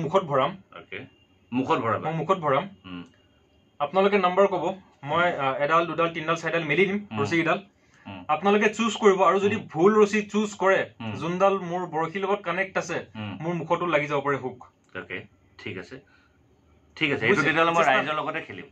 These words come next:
Speaker 1: এইটো ষ্টাণ্ট।
Speaker 2: অ, কাৰণ কেলে মোৰ, আমাৰ এ বি পিৰ কাৰণে আমাৰ দৰ্শক, আমাৰ কাৰণে চব হয়। তো মই দৰ্শকৰ লগতে আজি আমি এই মেজিকটো খেলিম।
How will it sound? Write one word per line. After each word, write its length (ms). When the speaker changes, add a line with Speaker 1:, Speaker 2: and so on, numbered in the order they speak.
Speaker 1:
এইটো 120
ষ্টাণ্ট। 320
Speaker 2:
অ, 80
কাৰণ 220
কেলে 220
মোৰ, 200
আমাৰ 320
এ 40
বি 120
পিৰ 240
কাৰণে 320
আমাৰ 300
দৰ্শক, 460
আমাৰ 300
কাৰণে 300
চব 260
হয়। 180
তো 60
মই 360
দৰ্শকৰ 480
লগতে 360
আজি 220
আমি 180
এই 200
মেজিকটো 500
খেলিম। 340